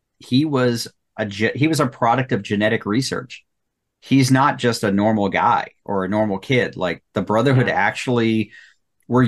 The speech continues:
Speaker 1: was using some of this quote unquote dangerous technology that they were hoarding from other people. And so he i-, himself is actually a mutant, which most people
Speaker 2: Which
Speaker 1: just
Speaker 2: is
Speaker 1: don't understand.
Speaker 2: It's funny because he hates synths, and it's like,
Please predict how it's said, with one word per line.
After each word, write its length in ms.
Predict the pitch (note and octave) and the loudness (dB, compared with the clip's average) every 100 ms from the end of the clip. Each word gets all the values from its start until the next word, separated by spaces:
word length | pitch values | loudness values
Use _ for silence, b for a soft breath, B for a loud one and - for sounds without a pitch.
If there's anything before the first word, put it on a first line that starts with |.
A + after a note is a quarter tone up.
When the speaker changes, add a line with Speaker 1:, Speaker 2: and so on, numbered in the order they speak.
| G#2+ | 2
Speaker 1:
was 200 | A#2+ G#2+ | 0 2
using 340 | A#2+ G3+ G#3+ G2+ | 2 2 2 0
some 180 | A2+ | -2
of 80 | G#2 | -2
this 180 | G2+ - | -4 -8
quote 240 | - B2 | -2 0
unquote 280 | A#2+ G#2 G#2 | 0 0 -2
dangerous 420 | G#2 A2 A#2 A2 | 0 -2 -2 -2
technology 640 | - G2 G2 A#2+ A#2+ F#2+ F2 | -2 -2 0 0 -2 -4 -6
that 180 | F2+ D2 | -6 -2
they 200 | F#2+ G2 | 0 0
were 560 | F#2 F#2 F#2 F2+ - _ _ _ | 0 0 2 0 -4 _ _ _
hoarding 500 | - C3+ C#3 A#2+ G#2 | 0 2 4 2 0
from 160 | G#2+ | -2
other 180 | G2 F#2 | -2 -4
people. 560 | G#2 D3 C#3+ F#2+ D3 - b b _ _ _ - | -2 -4 -2 -2 -4 -8 b b _ _ _ -6
And 340 | G2 G2 G2+ | 0 0 0
so 300 | - G#2+ F#2+ | -2 0 0
he 600 | - C3 D3+ D3+ D3 - - | 0 2 2 2 0 -4 -8
i-, 200 | G#2+ G2+ A#2 | -10 -6 -6
himself 560 | A#2+ A#2+ - E3 G#3 - | -2 -2 2 0 0 -2
is 140 | F#2 | -4
actually 340 | F#2 G2+ A#2+ A2 | -4 -4 -4 -2
a 60 | |
mutant, 500 | G#2+ D#3+ - - - _ - | 0 0 -2 -12 -16 _ -8
which 440 | G#2 G2 - - _ _ _ _ _ - | -6 -6 -10 -14 _ _ _ _ _ -2
most 260 | A#2 C3+ | 0 0
people 220 | E3 D3 B2 | -2 -2 -2
Speaker 2:
Which 160 | G3 | -2
Speaker 1:
just 60 | C#4 | 0
Speaker 2:
is 60 | |
Speaker 1:
don't 240 | C4 A2 - | 0 0 -2
understand. 720 | A2 A2 A2 B2 F3 B2+ - _ _ _ _ _ - | -4 -2 -2 -2 -2 -4 -8 _ _ _ _ _ -8
Speaker 2:
It's 200 | A3 G#3 | -4 -4
funny 340 | - G3 F3 E3+ | -2 0 2 0
because 400 | E3 E3+ C#3+ - | -4 -4 -6 -6
he 260 | - D#3 | -2 0
hates 420 | E3+ F#3 F3+ - | 0 -2 -4 -8
synths, 440 | - E3 D#3 _ - | -6 -6 -8 _ -8
and 160 | E3 | -6
it's 160 | D#3+ D#3+ | -6 -6
like, 400 | B2 A#2 _ | -10 -10 _